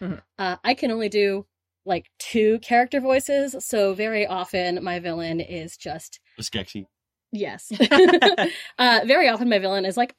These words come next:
Speaker 2: a Valley Girl, just 'cause that's the voice I can do, and I enjoy it.
Speaker 1: Yes.
Speaker 2: Um, which creates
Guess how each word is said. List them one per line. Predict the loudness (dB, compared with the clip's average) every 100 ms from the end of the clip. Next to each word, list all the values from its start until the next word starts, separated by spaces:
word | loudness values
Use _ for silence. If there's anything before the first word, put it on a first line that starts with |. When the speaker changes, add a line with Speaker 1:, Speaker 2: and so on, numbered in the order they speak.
| 0
Speaker 2:
a | 2
Valley | 2 -2 -2 -2
Girl, | -2 -2 -4
just | -8 -10
'cause | -10 -4
that's | -2 -2 -6 -18 _ _ -2
the | 0
voice | 2 2 2 2
I | 2
can | 2 -2
do, | -2 -2 -2 -2
and | 0 0 -2 -4
I | -2 -2
enjoy | -2 -4 -4 -4
it. | -6
Speaker 1:
Yes. | -10 -20 -20 _ _ _ -4
Speaker 2:
Um, | -2 0 -2 -4 -6 -10 _ _ _ _ _ _ -6
which | -4 -4 -8 -12 _ _ _ _ -14 -12
creates | -6 0 0 0